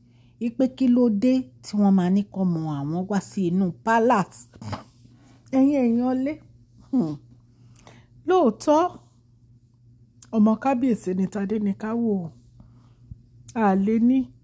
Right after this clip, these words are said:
kí káb-, kí kábíyèsí má rí ọmọ wọn. Ṣùgbọ́n ọ̀rọ̀ yìí ó lágbára o,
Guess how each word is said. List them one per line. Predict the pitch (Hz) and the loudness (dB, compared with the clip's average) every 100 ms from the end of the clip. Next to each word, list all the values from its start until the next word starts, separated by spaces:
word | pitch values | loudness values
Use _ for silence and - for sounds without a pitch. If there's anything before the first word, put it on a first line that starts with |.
| _ | _
kí | 233 | -8
káb-, | 233 247 240 - _ - - - | -4 -2 -4 -8 _ -20 -20 -10
kí | 269 | -8
kábíyèsí | 247 277 240 262 202 - 165 | -2 0 2 2 0 -2 -2
má | 208 226 | 0 0
rí | 170 160 | 0 -2
ọmọ | 156 151 147 143 | -2 -2 -2 -2
wọn. | 139 143 - _ - - _ - - - - - | -4 -6 -12 _ -20 -20 _ -20 -20 -20 -20 -20
Ṣùgbọ́n | - 277 214 240 269 311 - - - | -6 -4 2 2 2 0 -4 -12 -10
ọ̀rọ̀ | 196 190 180 | -4 -2 0
yìí | 196 277 294 175 160 - - | 0 -2 -2 -4 -8 -16 -20
ó | 214 214 | -8 -2
lágbára | 208 196 185 202 175 170 | -2 0 0 0 0 -2
o, | 156 | -4